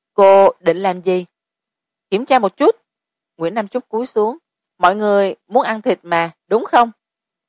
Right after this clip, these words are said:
Tăng Dương Quốc nghe vậy, cười ngượng nghịu, "Tôi muốn ăn thật, nhưng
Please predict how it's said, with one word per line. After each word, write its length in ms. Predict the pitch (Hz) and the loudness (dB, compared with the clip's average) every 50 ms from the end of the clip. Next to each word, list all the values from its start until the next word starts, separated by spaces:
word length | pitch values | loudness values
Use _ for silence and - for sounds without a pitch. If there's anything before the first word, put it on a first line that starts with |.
| _ _ _ - | _ _ _ -6
Tăng 240 | - 233 233 233 220 | -6 -4 -4 -4 -8
Dương 120 | 233 233 _ | -8 -8 _
Quốc 240 | - 277 339 _ _ | -6 -6 -6 _ _
nghe 200 | 202 202 190 185 | -10 -8 -8 -6
vậy, 320 | 160 156 139 135 151 160 _ _ - | -6 -6 -6 -6 -6 -10 _ _ -10
cười 180 | - 165 156 147 | -8 -8 -8 -8
ngượng 260 | 147 143 147 165 165 | -10 -12 -12 -12 -12
nghịu, 280 | 156 143 143 156 160 - _ _ _ _ _ _ _ _ _ _ - | -10 -8 -8 -8 -8 -10 _ _ _ _ _ _ _ _ _ _ 0
"Tôi 160 | 247 240 240 | 2 2 2
muốn 160 | 247 277 302 | 0 -4 -6
ăn 160 | 277 247 233 | -6 -8 -10
thật, 300 | 233 233 233 185 165 _ _ _ _ _ _ _ _ _ | -8 -6 -6 -6 -6 _ _ _ _ _ _ _ _ _
nhưng 380 | 233 240 233 233 233 226 220 | -6 -4 -4 -4 -4 -8 -14